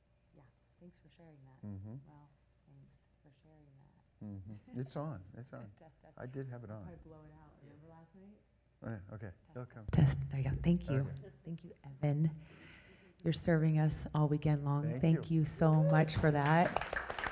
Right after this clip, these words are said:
Speaker 1: I know you don't wanna be noticed, but we're thanking God for you right now.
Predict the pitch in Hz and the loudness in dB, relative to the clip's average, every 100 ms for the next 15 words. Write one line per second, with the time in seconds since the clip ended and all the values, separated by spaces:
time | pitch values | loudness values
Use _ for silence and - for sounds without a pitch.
0 | - - - 185 196 190 190 180 175 170 | -8 -6 8 12 12 12 12 12 12 12
1 | 160 147 151 - - 233 - 226 165 233 | 12 12 8 0 2 2 8 8 10 12
2 | 208 220 220 208 214 185 180 180 185 175 | 12 12 12 12 12 12 12 12 10 10
3 | 160 156 151 156 147 160 | 8 8 6 4 6 6